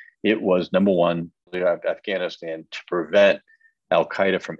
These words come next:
ever having a staging base to operate from, uh, to attack our country again. And the second was, uh, to prevent a, a, another nine eleven type attack. Uh, and then the third piece to that was to avenge those killed on nine eleven.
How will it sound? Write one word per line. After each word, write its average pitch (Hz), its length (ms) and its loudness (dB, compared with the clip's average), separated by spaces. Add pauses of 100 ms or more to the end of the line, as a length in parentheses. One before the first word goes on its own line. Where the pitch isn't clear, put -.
ever 98 220 0
having 92 340 0
a 82 60 -4
staging 90 460 -6
base 82 260 -8
to - 80 -4
operate 82 600 -2
from, 73 280 -4 (260)
uh, 80 140 0
to - 140 -6
attack 85 340 -2
our 78 100 0
country 78 380 -6
again. 71 280 -6 (140)
And 90 140 -8
the 90 40 -4
second 113 380 0
was, 98 380 2 (440)
uh, 87 140 0
to 98 140 -10
prevent 92 460 0 (260)
a, 82 100 -2 (220)
a, - 320 -4
another 90 680 2
nine 87 340 0
eleven 92 380 0
type - 300 -6
attack. 87 460 -8 (320)
Uh, 87 180 -2
and 104 100 0
then 110 120 2
the 101 140 -2 (100)
third 120 320 2 (180)
piece 127 300 -4
to - 140 -12
that 82 360 -2
was 85 380 -6
to 98 120 -10
avenge 95 380 0
those 98 240 -4
killed 107 300 -2
on 82 100 -6
nine 85 180 -6
eleven. 90 360 -4